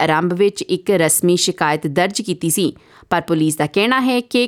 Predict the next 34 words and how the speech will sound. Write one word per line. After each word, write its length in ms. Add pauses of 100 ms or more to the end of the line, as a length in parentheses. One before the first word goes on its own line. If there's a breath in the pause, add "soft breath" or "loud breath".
(100)
ਕਈ 240
ਲੋਕਾਂ 400
ਦੀ 100
ਇੰਟਰਵਿਊ 500
ਲੈਣ 240
ਤੋਂ 140
ਬਾਅਦ 360 (120)
ਉਹਨਾਂ 240
ਨੇ 100
ਕਾਰਵਾਈ 540
ਨਾ 260
ਕਰਨ 320
ਦਾ 160
ਫੈਸਲਾ 520
ਕੀਤਾ 340
ਹੈ। 220 (640 soft breath)
ਇਹ 180
ਖਬਰ 340
ਉਦੋਂ 320
ਆਈ 280
ਹੈ 140
ਜਦੋਂ 320
ਡਾਕਟਰ 320
ਲੈਮਿੰਗ 420
ਨੇ 300
ਦੋ 380
ਔਰਤਾਂ 400
ਤੋਂ 220
ਉਹਨਾਂ 380
ਦਾ 360
ਆਨਲਾਈਨ 640
ਸ਼ੋਸ਼ਣ 640
ਕਰਨ 260
ਲਈ 240